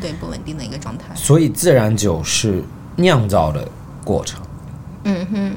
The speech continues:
Speaker 2: 然后生物动力法是种植的过程。
Speaker 1: 嗯，是，自然酒其实在种植的时候，它也会减少人工的干预，它也不会去，一般情况下也不会去撒这些农药啊，
Speaker 2: 嗯。
Speaker 1: 喷这些东西。
Speaker 2: OK。
Speaker 1: 对，它，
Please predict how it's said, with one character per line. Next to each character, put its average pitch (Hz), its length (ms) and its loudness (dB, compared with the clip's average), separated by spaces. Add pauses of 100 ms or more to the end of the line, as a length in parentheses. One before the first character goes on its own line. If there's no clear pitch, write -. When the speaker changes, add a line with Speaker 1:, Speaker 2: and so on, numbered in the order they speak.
(100)
Speaker 2:
然 104 100 2
后 110 100 4
生 143 240 6
物 139 80 8
动 127 160 6
力 110 60 2
法 92 180 0
是 98 180 -2
种 117 300 4
植 78 200 -4
的 85 200 -2 (220)
过 80 180 -4
程。 - 120 -12 (680)
Speaker 1:
嗯， 233 600 2
是， 247 140 -2 (260)
自 330 120 0
然 247 140 4
酒 208 120 2
其 214 160 0
实 214 60 0
在 240 120 2
种 240 280 2
植 170 160 -2
的 170 100 0
时 180 180 0
候， 185 220 -4
它 185 160 -6
也 180 160 -4
会 196 180 -6
减 160 220 -2
少 151 140 -4
人 139 240 -6
工 165 180 -8
的 139 140 -6
干 151 220 -6
预， 165 140 -8
它 180 120 -8
也 151 60 -6
不 156 140 -6
会 165 140 -4
去， - 180 -8
一 202 120 -4
般 233 120 -2
情 240 80 -4
况 175 120 -4
下 175 40 -4
也 143 120 -4
不 135 100 -8
会 165 140 -2
去 160 260 -4
撒 - 220 -6
这 - 120 -10
些 - 200 -4
农 135 240 -6
药 160 120 -4
啊， 147 220 -4
Speaker 2:
嗯。 - 60 -12
Speaker 1:
喷 165 100 -4
这 170 100 -6
些 165 140 -6
东 165 180 -8
西。 - 200 -2 (240)
Speaker 2:
OK。 - 260 -6
Speaker 1:
对， - 180 -4
它， 208 240 -2